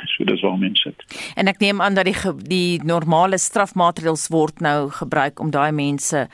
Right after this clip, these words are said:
Speaker 2: uit die stelsel te verwyder.
Speaker 1: Indien dit sou gebeur en indien ons, eh, sulke mense, jy weet, identifiseer en skuldig vind, verseker, ek kan jou die versekering gee, ons sal met hulle deel.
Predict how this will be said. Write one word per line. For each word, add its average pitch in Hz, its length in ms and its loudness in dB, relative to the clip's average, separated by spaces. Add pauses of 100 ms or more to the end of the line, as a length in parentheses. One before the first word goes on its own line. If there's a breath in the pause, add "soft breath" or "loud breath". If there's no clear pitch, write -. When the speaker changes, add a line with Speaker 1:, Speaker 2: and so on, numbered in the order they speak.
(460 loud breath)
Speaker 2:
uit 196 140 2
die 190 80 0
stelsel 202 460 0
te 185 120 -4
verwyder. 156 640 -2 (880 loud breath)
Speaker 1:
Indien 120 280 2
dit 117 120 0
sou 113 160 0
gebeur 110 380 0
en 95 160 -6
indien 98 340 0
ons, 101 440 -4
eh, 92 280 2 (140)
sulke 104 340 -2
mense, 92 640 0 (100)
jy 98 100 -2
weet, 98 140 0
identifiseer 95 760 0
en 92 140 -4
skuldig 117 340 0 (100)
vind, 92 240 -2 (100)
verseker, 92 560 0
ek 104 120 -2
kan 104 120 -2
jou 95 120 2
die - 100 -6
versekering 95 520 -2
gee, 95 140 0
ons 92 120 -2
sal - 100 -4
met 92 140 2
hulle 92 180 -2
deel. 92 240 -2